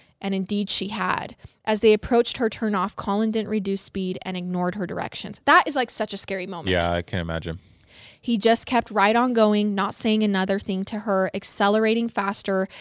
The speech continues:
Speaker 1: as an evil smirk appeared on his face. That's when Liz took the steering wheel and struggled with him as she tried to force him off the road. He slammed on the brakes and yelled at her,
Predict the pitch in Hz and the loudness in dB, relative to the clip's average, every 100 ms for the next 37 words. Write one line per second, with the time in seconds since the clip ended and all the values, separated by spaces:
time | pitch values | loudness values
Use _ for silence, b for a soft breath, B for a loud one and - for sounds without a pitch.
0 | B B 202 208 - - 226 240 254 269 | B B -2 -2 -2 -6 -4 -2 -2 -2
1 | 269 - - 220 180 - - 202 - 185 | -2 -4 -4 -2 -4 -6 -8 -8 -4 -4
2 | 185 175 202 180 - - - - - - | -2 -2 -2 -2 -2 -4 -6 -6 -8 -8
3 | B B B - 220 247 - 262 247 226 | B B B 2 6 6 4 0 4 6
4 | 208 - - 320 - 339 - 269 254 240 | 4 2 0 0 2 2 2 2 4 6
5 | 240 233 - 202 - - 226 233 240 202 | 6 6 4 -2 -2 2 4 4 4 2
6 | 202 196 190 - 202 - 202 208 220 - | 0 -2 -2 -4 -6 0 2 2 -2 0
7 | 185 - 180 190 - 170 151 98 - B | 0 -2 -4 -6 -6 -4 -4 -4 -8 B
8 | B B B 233 - - 254 285 285 277 | B B B -2 -2 2 4 4 2 2
9 | 233 220 - 208 196 185 180 - 175 - | 2 2 2 0 2 2 2 -2 -6 -8